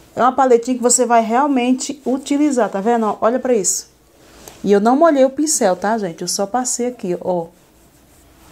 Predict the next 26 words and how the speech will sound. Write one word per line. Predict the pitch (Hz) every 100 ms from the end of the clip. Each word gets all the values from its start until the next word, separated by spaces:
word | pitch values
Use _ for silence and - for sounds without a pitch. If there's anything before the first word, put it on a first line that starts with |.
| - - - - -
Então, | 185 233
você | 247 262 285
vai | 269
usar | 277 247 254
ela | 247 254
de | 247
várias | 233 240 269 254
formas | - 208 208 226 220 -
e | 226 226
ela | 240
vai | 240 226
suprir | 220 262 254 233 226
toda | - 226 254
a |
sua | - 247
necessidade. | 247 247 240 277 233 180 160 - - - - -
Então, | - 202 233
a |
paletinha | 226 247 254 254 233
que | 233
eu |
recomendo, | 220 240 294 294 226 226 220 233 - -
ela | 202 202
não | 214 269
é |
cara. | 302 220 202 208 233